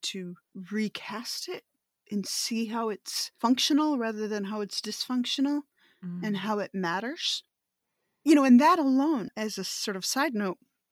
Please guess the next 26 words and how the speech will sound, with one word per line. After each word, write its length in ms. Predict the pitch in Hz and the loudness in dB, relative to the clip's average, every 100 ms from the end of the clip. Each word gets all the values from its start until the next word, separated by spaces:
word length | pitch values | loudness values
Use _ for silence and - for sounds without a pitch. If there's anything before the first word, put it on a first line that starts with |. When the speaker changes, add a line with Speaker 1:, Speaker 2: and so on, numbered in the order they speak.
| _ | _
Speaker 1:
each 320 | 240 240 - - | 0 2 2 0
of 100 | 220 | 0
my 120 | 208 196 | -2 -2
episodes 420 | 190 180 185 - | -4 -6 -8 -8
has 160 | 185 190 | -8 -8
a 40 | |
disclaimer, 680 | 170 - - 180 175 151 60 | -8 -10 -8 -8 -6 -8 -10
and 160 | - 185 | -8 -8
it's, 520 | 170 - - - - _ | -8 -8 -8 -8 -10 _
you 80 | 220 | -8
know, 140 | 202 | -8
pretty 540 | 214 - 233 214 208 - _ _ | -8 -8 -6 -6 -8 -10 _ _
straightforward. 1000 | - - 220 214 190 - 208 190 185 185 | -8 -6 0 0 -2 -2 0 0 0 -2
You 80 | 190 | -2
know, 360 | 185 180 180 - _ _ | -2 -2 -6 -10 _ _
"This 320 | - 180 190 - | -16 -6 -6 -6
podcast 800 | - 185 - 180 180 - - - - - - - - - | -4 -4 -4 -4 -4 -4 -8 -10 -16 -20 -20 -20 -18 -8
is 100 | 196 | 0
not 140 | 190 | 0
appropriate 440 | 190 196 - 202 - | 0 -2 -2 -4 -4
for 120 | 208 | -6
work, 360 | 185 185 - - | -4 -4 -6 -6
small 280 | - 170 | -6 -6
children, 460 | 170 - 208 175 165 | -6 -4 -4 -4 -4
or 80 | 165 | -2
houseplants, 760 | 311 330 - 294 294 - - | 0 0 0 0 0 -2 -4